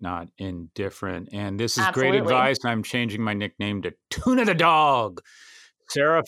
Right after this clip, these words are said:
Speaker 1: Fryer reports on social media companies for Bloomberg News from San Francisco. Her award-winning features and breaking stories have earned her a reputation as an expert on how Facebook, Instagram, Snapchat,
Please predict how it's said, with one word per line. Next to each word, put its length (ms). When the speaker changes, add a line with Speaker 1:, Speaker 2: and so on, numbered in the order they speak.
Speaker 1:
Fryer 420
reports 440
on 120
social 300
media 220
companies 300
for 120
Bloomberg 380
News 320
from 320
San 280
Francisco. 840
Her 120
award-winning 800
features 400
and 120
breaking 320
stories 380
have 180
earned 200
her 160
a 80
reputation 880
as 220
an 120
expert 580
on 160
how 160
Facebook, 540
Instagram, 560
Snapchat, 760